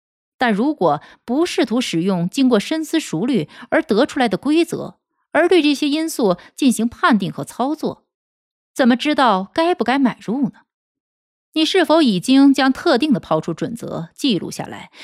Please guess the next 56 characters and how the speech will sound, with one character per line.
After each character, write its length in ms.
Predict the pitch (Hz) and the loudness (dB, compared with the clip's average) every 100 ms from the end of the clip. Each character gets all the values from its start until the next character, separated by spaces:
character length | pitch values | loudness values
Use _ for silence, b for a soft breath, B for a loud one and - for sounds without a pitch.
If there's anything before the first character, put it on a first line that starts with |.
| B | B
并 180 | 320 254 | 2 4
严 280 | 214 220 330 | 4 2 2
格 160 | 202 | -2
遵 200 | 175 156 | -2 -6
守， 280 | 151 - - _ _ _ _ _ | -8 -10 -14 _ _ _ _ _
还 220 | - 220 | -2 -2
是 100 | 240 | 0
说 240 | 233 254 247 B | 0 2 2 B
只 160 | - 240 | -4 0
是 140 | 190 | 0
在 220 | 262 311 214 | 0 0 2
盲 200 | 175 170 | 2 2
目 220 | 302 269 | 2 0
前 340 | - - 165 | -2 -4 -2
行 360 | 254 - - 170 | -2 -4 -6 -4
呢？ 140 | 226 - _ _ _ _ _ _ _ _ _ _ _ _ _ | -4 -6 _ _ _ _ _ _ _ _ _ _ _ _ _
在 140 | 349 | -2
有 200 | 311 302 | 0 0
所 160 | 339 262 | 2 0
亏 180 | 226 339 | 2 0
损 160 | 320 196 | 2 -2
的 60 | |
情 180 | 175 170 | -2 -4
况 180 | 180 202 | -2 -2
下， 460 | 175 165 147 - _ | 0 -2 -2 -10 _
我 120 | 196 | -2
建 240 | 185 294 240 | 0 2 0
议 100 | 147 | -2
你 280 | 143 - _ B B B - | -8 -12 _ B B B -2
将 220 | 320 311 | 0 2
自 160 | 320 | 0
己 200 | 247 214 | 0 0
预 160 | 240 294 | 0 -2
期 200 | 226 320 | -2 -2
的 80 | 254 | -2
抛 260 | - 302 | 0 0
出 180 | 320 330 | 0 -4
价 400 | 311 285 151 - - | -2 -2 -4 -10 -8
以 120 | 214 | -4
及 140 | 208 | -4
投 240 | - - 285 | -2 -2 -2
资 140 | 339 | -2
的 80 | 277 | -4
所 200 | - 240 | -2 -2
有 160 | 302 | -2
证 220 | 180 302 240 | -2 0 0
券 160 | 285 | 2
的 80 | 220 | -2
预 180 | 247 262 | 0 -4
期 220 | - 285 | -2 -4
收 260 | - 320 320 | -2 -2 -2
益 280 | 285 156 - | -2 -4 -6
都 160 | - 320 | -2 -2
写 260 | 320 - - | -2 -6 -10
下 160 | - 185 | -8 -8
来。 180 | - | -8